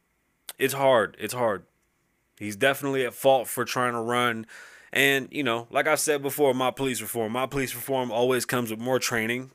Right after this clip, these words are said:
You know, I've spoken about this, and that'll give you a rundown. Police reform should come with more training. Uh, you should be at least proficient in some type of fighting. I would suggest jujitsu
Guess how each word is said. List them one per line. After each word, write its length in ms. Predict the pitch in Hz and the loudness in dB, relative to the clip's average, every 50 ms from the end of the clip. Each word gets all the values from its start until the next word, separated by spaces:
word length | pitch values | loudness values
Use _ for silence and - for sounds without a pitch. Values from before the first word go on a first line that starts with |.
| _ _ - | _ _ -12
You 120 | 98 113 | -10 -8
know, 140 | 113 110 110 | -6 -4 -4
I've 80 | 110 - | -6 -6
spoken 340 | - - 120 113 107 117 | -4 -4 -4 -4 -4 -6
about 280 | 117 110 110 110 107 - | -4 -2 -2 -2 -2 -2
this, 220 | 113 113 107 - | -4 -4 -4 -6
and 100 | - 110 | -6 -4
that'll 160 | 110 113 110 104 | -2 0 0 0
give 140 | 110 110 | -2 -4
you 120 | 107 110 110 | -4 -4 -4
a 20 | 110 | 0
rundown. 480 | 117 120 123 117 107 101 95 95 90 - - - - - - - _ _ | 2 2 2 2 0 -2 -2 -4 -6 -10 -14 -20 -20 -20 -20 -20 _ _
Police 200 | - 131 143 135 | -2 -2 -2 -2
reform 280 | 135 131 - 147 139 127 | -4 -4 -2 0 0 0
should 100 | - - | 0 -2
come 160 | - 135 123 | 0 0 -2
with 100 | 120 120 | -2 -2
more 160 | 123 127 123 | -2 -2 -2
training. 440 | 120 - 151 139 131 117 104 95 90 - _ _ _ _ _ _ _ _ _ - | 0 2 2 2 2 0 -2 -6 -8 -14 _ _ _ _ _ _ _ _ _ -8
Uh, 380 | - 85 98 101 101 98 95 92 - _ | -4 -2 -2 -2 -2 -2 -4 -6 -8 _
you 140 | - 110 117 | -10 -6 -4
should 200 | 110 - 120 117 | -2 -2 -2 -2
be 320 | 110 123 120 120 117 117 107 | -2 -2 0 2 2 2 2
at 180 | 110 113 113 | 2 0 0
least 520 | 107 123 139 135 131 - - - - _ - | -2 -2 -4 -4 -2 -4 -4 -6 -8 _ -4
proficient 680 | - 135 127 - - - 135 127 - - 131 113 - - | -2 -2 -2 0 -2 -2 -2 0 0 0 -2 -2 -2 -4
in 260 | 117 117 117 113 110 | -4 -4 -4 -2 -2
some 260 | - - 127 120 120 | -2 -2 -2 -2 -4
type 260 | - 123 113 107 104 | -4 -4 -2 -2 -2
of 120 | 104 104 - | -4 -8 -8
fighting. 640 | - - 117 120 123 127 127 127 127 131 127 - - | -4 0 2 2 4 4 2 2 0 -2 -4 -6 -4
I 120 | 92 101 117 | -2 -2 -2
would 160 | 113 113 107 | -2 -2 -2
suggest 460 | - - 104 98 110 117 113 - - | -4 -4 -4 -4 -4 -4 -4 -6 -8
jujitsu 840 | 110 110 110 101 - 101 123 123 - - - 127 123 123 120 113 | -8 -8 -8 -6 -4 -4 -2 -2 -2 -2 -2 -2 -2 -2 -2 -4